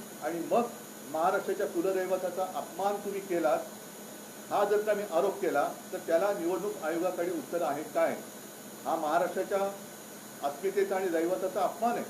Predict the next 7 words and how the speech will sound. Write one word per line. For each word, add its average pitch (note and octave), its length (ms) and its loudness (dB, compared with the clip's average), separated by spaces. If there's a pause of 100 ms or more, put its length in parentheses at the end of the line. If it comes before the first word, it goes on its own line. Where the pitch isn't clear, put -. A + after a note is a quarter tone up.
(580)
आणि E3+ 220 -2
महाराष्ट्राबद्दल G#3 800 4 (180)
आकस F#3+ 360 4 (640)
या E3+ 160 10
राज्यकर्त्यांच्या G3 800 2
कृतीतून G3 480 -4
दिसतोय. F3 380 0